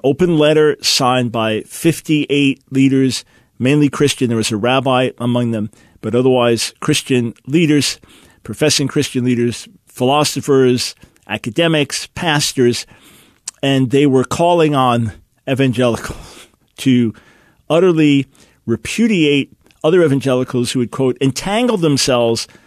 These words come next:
with President Trump politically." And there are points that the letter makes that I agree with, that I affirm. There are other points that I categorically differ with. And in particular, I have a real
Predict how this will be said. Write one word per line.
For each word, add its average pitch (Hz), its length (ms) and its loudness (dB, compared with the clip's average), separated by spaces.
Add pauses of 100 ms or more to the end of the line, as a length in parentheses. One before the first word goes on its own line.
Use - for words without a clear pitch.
(120)
with 131 160 -6
President 135 480 -2
Trump 104 380 -4 (360)
politically." 127 540 -2 (1000)
And 147 420 2 (520)
there 165 280 4
are 151 80 4
points 220 520 0
that 151 200 0
the 131 200 -2
letter 127 300 -4
makes 120 380 -4
that 131 140 2
I 127 100 2
agree 117 400 2
with, 127 460 0 (180)
that 104 160 -6
I 104 120 -2
affirm. 127 640 0 (600)
There 127 460 2
are 117 140 0
other 180 200 2
points 135 720 0
that 123 300 0
I 117 80 0
categorically 131 600 -2
differ 110 280 -4
with. 117 320 -4 (500)
And 127 80 -4
in 135 60 0
particular, 147 880 0
I - 380 -20
have 135 100 -10
a 143 60 4
real 180 240 4